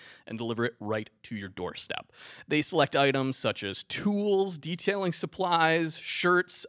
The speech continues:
other apparel, stickers, all sorts of stuff. A, a lot of times there's magazines in there, and they send it right to your doorstep. So you can subscribe for yourself, or, like I mentioned before, this is actually a really good gift because a lot of times you can't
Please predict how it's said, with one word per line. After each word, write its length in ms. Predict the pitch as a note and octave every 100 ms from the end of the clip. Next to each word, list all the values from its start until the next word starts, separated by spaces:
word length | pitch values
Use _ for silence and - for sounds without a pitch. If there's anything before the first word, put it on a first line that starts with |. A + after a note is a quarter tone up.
| D3+
other 260 | D#3+ F3
apparel, 500 | D#3+ - D#3+ E3 D#3+
stickers, 840 | D#3+ - - F#3+ F#3+ F3 E3+ F3 D#3 -
all 160 | F#3+
sorts 300 | - F#3 -
of 80 | D3+
stuff. 340 | - B2 A#2 - - -
A, 80 | D3 -
a 40 |
lot 140 | C#3+ C3+
of 60 |
times 240 | - C3 B2
there's 440 | C3 B2 A#2 - -
magazines 720 | D3 B2+ A#2+ B2+ C#3+ D3 C#3+
in 100 | D3
there, 300 | C#3+ C#3+ E3 - -
and 160 | - C3+
they 60 | B2+
send 240 | - C3+
it 80 | -
right 120 | F#2
to 40 | D#3
your 60 |
doorstep. 420 | G#3 C4 - F#2+ - _ _ _
So 400 | - E3+ D3 D3+ -
you 100 | E3
can 160 | F3 D#3+
subscribe 840 | E3 D3 - E3 D#3 D#3+ D#3 -
for 320 | - C#3 C#3+
yourself, 580 | C3 - A#2 B2 F#3+ - -
or, 360 | G3 C4+ F#3 E3+
like 160 | C3 C3+
I 40 |
mentioned 260 | G3 G#3 A#2+
before, 220 | - -
this 100 | C#3+
is 80 | A3
actually 200 | G3 D3+
a 40 | G#2+
really 280 | A#2 C#3+
good 560 | D3 C3 B2+ A#2+ A2 -
gift 400 | B2 F#2 - - -
because 220 | G#2 G#2
a 60 | A#2
lot 180 | B2
of 60 | D#3+
times 340 | F3+ F3 F3+
you 80 | C#3+
can't 480 | B2+ - C3 B2 -